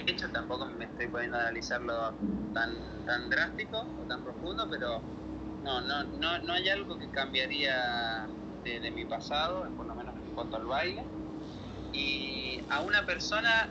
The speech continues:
eh, que le cuesta bailar, eh, o que le da miedo, lo que sea, yo le diría que, que sepa que nosotros no somos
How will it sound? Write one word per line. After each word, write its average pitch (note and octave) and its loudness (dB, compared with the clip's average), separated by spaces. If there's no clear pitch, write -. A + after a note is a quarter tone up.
eh, C3+ 0
que C3 0
le B2+ 0
cuesta - 0
bailar, E3+ 4
eh, B2 -4
o A#2 -2
que A2 -2
le A2 0
da B2 2
miedo, D3 2
lo A#2 0
que A#2 -6
sea, G3 2
yo D3 2
le D#3 2
diría D#3 2
que, A#2+ 0
que - 0
sepa F#3+ 2
que C3+ 2
nosotros C3 -4
no - -4
somos F3 -2